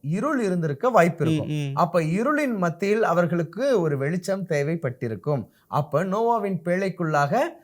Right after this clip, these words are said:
Speaker 1: ஆ, வெளிச்சம் கொடுக்க விளக்குகள் இருப்பதை பார்க்க முடியும். அதை போன்று ஆசரிப்பு கூடாரத்தில் ஏழு தண்டுகள் உள்ள
Speaker 2: ம்.
Speaker 1: குத்து விளக்கு இருப்பதை பார்க்க முடியும். ஆமாவா, இல்லைங்களா?
Speaker 2: ஆமா.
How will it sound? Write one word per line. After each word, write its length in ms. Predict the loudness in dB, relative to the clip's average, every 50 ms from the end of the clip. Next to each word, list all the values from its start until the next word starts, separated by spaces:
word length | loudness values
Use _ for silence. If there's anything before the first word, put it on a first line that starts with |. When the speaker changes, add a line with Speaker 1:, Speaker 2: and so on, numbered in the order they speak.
| _ _ _ -10
Speaker 1:
ஆ, 260 | -6 -4 -2 0 0
வெளிச்சம் 500 | 2 2 2 2 0 0 0 0 0 2
கொடுக்க 440 | 0 0 0 0 0 2 4 4 4
விளக்குகள் 640 | 4 2 0 0 0 0 0 -2 -2 0 0 2 2
இருப்பதை 360 | 0 0 -2 -2 -2 -2 0
பார்க்க 380 | 4 4 4 4 4 2 0
முடியும். 520 | 0 0 0 -2 -2 0 0 0 -2 -4 -8 -16 _ -10
அதை 260 | -4 -2 -2 -2 0
போன்று 340 | -2 -2 -2 0 2 4 4
ஆசரிப்பு 640 | 4 4 4 4 2 0 -2 -2 -2 -2 -4 -6
கூடாரத்தில் 680 | -4 -2 0 2 2 2 0 0 -2 -2 0 -2 -2 -2
ஏழு 320 | 0 0 0 -2 -2 -2
தண்டுகள் 440 | -2 -2 -2 0 0 0 0 0 -2
உள்ள 340 | -2 0 0 0 -2 -2 -2
Speaker 2:
ம். 200 | -2 0 2 4
Speaker 1:
குத்து 300 | 4 4 2 2 0 2
விளக்கு 300 | 2 2 2 2 0 0
இருப்பதை 360 | -2 -2 0 0 0 0 2 4
பார்க்க 260 | 6 6 6 6 2
முடியும். 280 | 0 0 -2 -4 -8 -8
ஆமாவா, 380 | -6 -4 -2 0 2 4 4 4
இல்லைங்களா? 320 | 4 4 6 6 8 8
Speaker 2:
ஆமா. 280 | 8 8 6 4 2